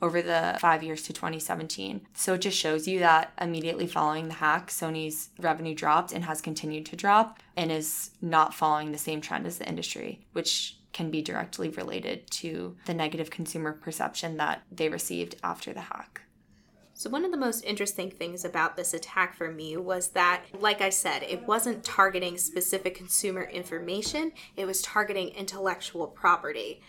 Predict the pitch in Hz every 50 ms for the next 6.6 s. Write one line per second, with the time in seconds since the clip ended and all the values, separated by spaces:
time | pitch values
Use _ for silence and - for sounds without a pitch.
0 | - _ - 226 220 220 320 349 - 208 202 202 196 202 - - 233 226 226 220
1 | - 196 185 180 180 180 - - 175 170 165 175 180 180 - 165 151 143 143 -
2 | - - 208 202 208 208 208 208 170 - - 180 180 175 170 - - - 180 175
3 | 170 170 170 - - - 175 170 175 - - - 180 180 170 175 - - - -
4 | 294 294 247 196 160 151 - - - - - - - 185 190 185 185 - - -
5 | 302 294 294 - - - - 180 170 165 165 165 - - 202 190 180 175 170 165
6 | - - 170 170 165 160 156 160 165 - -